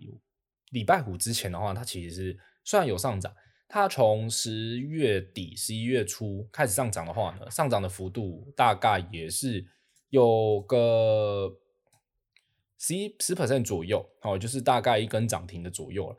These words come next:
那还算是表现的 OK，但是它前面的话呢，还有一些套牢的卖压，目前都还没有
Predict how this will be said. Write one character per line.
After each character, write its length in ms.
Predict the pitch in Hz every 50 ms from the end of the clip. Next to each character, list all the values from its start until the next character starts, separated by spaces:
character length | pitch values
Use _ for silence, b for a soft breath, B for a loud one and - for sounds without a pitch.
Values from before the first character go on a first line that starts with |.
| b b b b b
那 220 | - 220 208 156 110
还 160 | 101 - 110
算 140 | 107 147 135
是 80 | 123
表 160 | 120 - 98 92
现 120 | 92 107
的 60 | 101
OK， 520 | 90 101 110 110 107 - 113 95 82 85 92
但 100 | - 165
是 220 | 180 202 196 156
它 180 | 120 135 147 156
前 220 | 143 - - 104
面 140 | 107 123 123
的 100 | 110 107
话 220 | - 131 113 101 92
呢， 180 | 87 85 82
还 220 | 85 - 98 95 95
有 180 | 92 92 95
一 40 | 98
些 140 | 95 - 98
套 280 | 95 - - 123 95
牢 120 | 85 85 85
的 120 | - 92
卖 260 | 85 87 82 76 -
压， 180 | - - - -
目 140 | - 123 123
前 240 | 117 - - 92 85
都 120 | 82 101
还 200 | 98 - 98 90
没 120 | 87 90 95
有 80 | 92